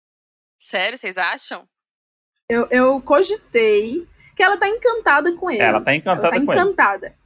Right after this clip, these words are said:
Speaker 2: Ela
Speaker 1: Ah,
Speaker 2: tem um
Speaker 1: isso
Speaker 2: olhar
Speaker 1: é.
Speaker 2: de encantamento com ele. E agora, essa projeção de ele querer ela, isso eu nem contava, não. Isso foi muito plot pra mim. E aí, isso recai mais ainda sobre o encantamento que eu percebi dela, entendeu?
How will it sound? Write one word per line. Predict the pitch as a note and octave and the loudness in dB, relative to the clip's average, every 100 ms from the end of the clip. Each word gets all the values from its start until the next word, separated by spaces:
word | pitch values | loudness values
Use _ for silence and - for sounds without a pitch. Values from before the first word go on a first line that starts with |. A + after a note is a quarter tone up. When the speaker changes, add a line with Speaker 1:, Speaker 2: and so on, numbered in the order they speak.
| - | -2
Speaker 2:
Ela | B3+ E4 | 2 4
Speaker 1:
Ah, | D#4+ | 4
Speaker 2:
tem | F#4 | 2
um | F#4+ | 2
Speaker 1:
isso | F4 | 4
Speaker 2:
olhar | E4 D4 D4 | 6 4 4
Speaker 1:
é. | |
Speaker 2:
de | A#3 | 0
encantamento | D#4 D4 D4 C4+ B3 A#3+ B3 | 0 0 2 2 0 -2 -4
com | B3+ | -6
ele. | G#3+ E3 F#3+ - _ _ _ _ _ _ - | -4 -4 -6 -10 _ _ _ _ _ _ -2
E | B3 B3+ | 0 2
agora, | A#3+ B3+ B3+ A#3+ A#3 | 2 2 2 2 2
essa | - B3+ D#4+ | 0 -2 -2
projeção | C#4+ C#4+ C4+ C4 B3 - A#3+ A#3+ | -4 -2 -2 -2 -2 -4 -2 -2
de | B3 | -2
ele | A#3 A3 A3 G#3+ | -2 -2 -2 -4
querer | - A3 G#3 G3+ G3 F#3 - - _ | -4 -4 -2 -2 -2 -4 -8 -14 _
ela, | G3 G#3 D4 C4 D3 _ _ _ _ | -2 0 2 -2 -4 _ _ _ _
isso | E4+ B3 D#4 | -8 -6 -2
eu | D#4 D#4 | 0 0
nem | D#4 E4+ | 0 -2
contava, | A#4 C5 C5+ A4+ C5+ | -4 -4 0 0 0
não. | E4 | -4
Isso | C4 | -4
foi | C4+ | -4
muito | D4+ E4+ | -6 -2
plot | C#4 E4+ | -2 -2
pra | - C#4+ | -4 -4
mim. | B3+ B3 F4 - | -2 -2 -4 -8
E | C#4+ | 0
aí, | D#4+ D#4 E4 G4+ - - | 2 2 0 -2 -4 -4
isso | D4 F4 G4+ - _ | -2 -2 -4 -8 _
recai | A#3 D4 F4+ F4 C#4+ F#4+ F4 | -2 0 0 2 2 0 -4
mais | D4+ C4+ G4 | 0 0 0
ainda | E4+ C#4+ C#4+ | -4 -4 -8
sobre | E4 D#4+ B3 | -4 -4 -2
o | D#4 | -4
encantamento | D4+ E4+ D#4 D#4 D4+ B3+ - | -4 -4 -4 -4 -4 -6 -6
que | |
eu | D4 | -6
percebi | E4 F4 C4+ D4 | -6 -6 -6 -4
dela, | D#4+ A3 G#3 | -4 -4 -8
entendeu? | G#3+ A3 | -14 -16